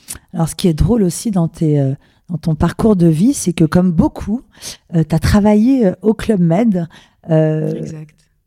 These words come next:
Speaker 1: mais t'étais quoi, euh, G O ? Parce que je crois que t'as même
Speaker 2: G O.
Speaker 1: terminé par chanter, c'est ça ? Raconte-nous.
Speaker 2: Ouais, parce que tu sais, au, au Club Med, tous les soirs, t'as des spectacles, euh,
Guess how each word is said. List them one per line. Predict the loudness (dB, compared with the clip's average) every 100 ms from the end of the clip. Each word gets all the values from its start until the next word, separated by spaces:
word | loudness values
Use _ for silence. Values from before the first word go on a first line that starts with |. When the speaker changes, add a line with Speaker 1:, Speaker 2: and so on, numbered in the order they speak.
| -12
Speaker 1:
mais | -8
t'étais | -4 -2 0
quoi, | -2 0 0 2
euh, | 2 2 0
G | 0 0
O ? | 0
Parce | -2
que | -4
je |
crois | -6
que | -6
t'as | -4
même | -2
Speaker 2:
G | -2
O. |
Speaker 1:
terminé | -2 0 2 2 0
par | -2 -4
chanter, | -4 -2 -2 -4 -2 -2 -2
c'est | 0
ça ? | -2 -2 -6 -4
Raconte-nous. | -4 -2 0 2 4
Speaker 2:
Ouais, | 4 2
parce | -4 -8
que | -10
tu | -12
sais, | -10
au, | -10
au | -10
Club | -8 -6
Med, | -4 -4 -6
tous | -8
les | -10
soirs, | -10 -12
t'as | -12
des | -12
spectacles, | -12 -12 -10 -10 -10 -14
euh, | -16 -18